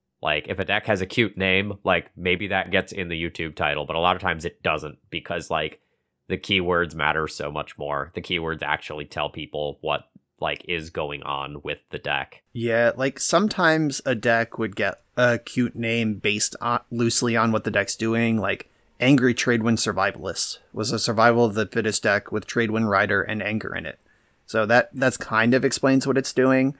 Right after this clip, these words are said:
Speaker 2: Four Horsemen. I released a video on that a while ago, and there were a lot of arguments in the comments about what the Four Horsemen actually were. Some people were saying, like, "No, it's the three Narcomoebas and Emrakul," or, like, it's,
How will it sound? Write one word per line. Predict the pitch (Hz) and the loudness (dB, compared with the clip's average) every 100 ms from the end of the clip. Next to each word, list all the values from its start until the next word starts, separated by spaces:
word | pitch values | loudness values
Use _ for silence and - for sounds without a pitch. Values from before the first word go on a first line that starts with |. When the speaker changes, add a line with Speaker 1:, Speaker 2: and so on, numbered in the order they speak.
| - | -6
Speaker 2:
Four | 135 135 123 | 4 4 4
Horsemen. | - 113 - 131 135 160 - _ - | 2 0 2 2 2 -2 -6 _ 0
I | |
released | 135 147 143 196 | 4 4 4 4
a | 135 | 2
video | 120 113 104 | 2 4 2
on | 107 107 | 2 2
that | 104 104 | 2 4
a | |
while | 104 98 | 4 2
ago, | 101 101 95 | 0 0 0
and | 113 | 2
there | 113 | 0
were | 110 | 0
a | |
lot | 104 110 | 2 0
of | - | 2
arguments | 101 104 110 117 - | -2 -2 -2 -2 -4
in | 107 | -6
the | 104 | -4
comments | - 104 113 | -4 -4 -4
about | 120 101 | -2 -4
what | 95 - | -4 -4
the | 113 | -6
Four | - 104 | -4 -4
Horsemen | 101 101 - 107 | -2 -4 -2 -4
actually | 101 92 - 107 | -4 -4 -4 -4
were. | 95 85 101 - _ - | -4 -2 -2 -4 _ -8
Some | - 117 | 0 0
people | 110 123 | 0 0
were | 113 107 | 0 0
saying, | 110 104 104 | 0 0 0
like, | 104 - | -2 -4
"No, | 117 117 107 | 0 2 2
it's | 110 - | 0 -2
the | 127 | -4
three | - 107 107 | -4 -4 0
Narcomoebas | 104 110 - 110 104 107 104 - | 0 0 -2 -2 0 0 0 -2
and | 107 101 - | -4 -4 -4
Emrakul," | 107 107 117 131 131 143 143 | -2 -2 -2 0 0 0 -4
or, | - 104 101 | -2 0 0
like, | 101 101 - _ _ _ | 0 -4 -6 _ _ _
it's, | - 110 - - | -2 -2 -2 -4